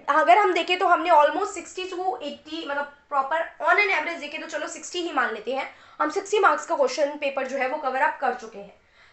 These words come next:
दस में से पाँच question कर, अ, मतलब, करने होते हैं, तो अगर हम कुछ important question भी कर जाए तो chances होते हैं कि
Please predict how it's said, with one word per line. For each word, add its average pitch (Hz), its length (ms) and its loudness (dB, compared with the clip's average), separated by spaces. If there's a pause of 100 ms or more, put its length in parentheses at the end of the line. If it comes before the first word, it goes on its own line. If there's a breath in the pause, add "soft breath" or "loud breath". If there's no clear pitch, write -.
(120 soft breath)
दस 370 220 0
में 392 80 -4
से 415 120 -6
पाँच 330 280 2
question 349 300 -6
कर, 277 140 -2
अ, 254 360 0
मतलब, 269 240 -6
करने 294 240 -2
होते 320 180 -6
हैं, 330 100 -4
तो 339 60 -2
अगर 294 200 2
हम 339 140 0
कुछ 339 180 -6
important 269 420 0
question 269 240 -2
भी 269 140 -6
कर 254 160 0
जाए 269 180 -2
तो 330 80 -6
chances 277 440 -2
होते 247 180 -4
हैं 294 140 0
कि 349 180 -10